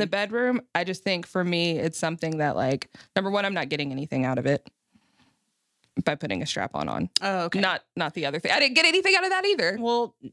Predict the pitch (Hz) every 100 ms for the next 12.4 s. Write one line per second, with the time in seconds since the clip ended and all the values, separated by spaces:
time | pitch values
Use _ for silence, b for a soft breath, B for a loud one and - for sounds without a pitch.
0 | - 220 247 - 185 170 175 196 165 170
1 | 466 302 - - 370 - 269 311 277 247
2 | 240 202 208 185 202 190 190 185 185 180
3 | - 170 165 175 165 147 104 254 226 202
4 | 180 156 202 202 196 180 185 190 185 170
5 | 175 - 170 165 165 165 151 147 139 131
6 | 160 160 160 156 _ _ 240 254 - 220
7 | 170 160 262 302 220 254 - 240 196 -
8 | - - 175 208 202 185 180 170 151 -
9 | b b _ - - 175 165 160 160 -
10 | 165 165 156 160 - 180 165 160 156 156
11 | 156 - 156 147 135 139 185 165 151 -
12 | 175 151 - 196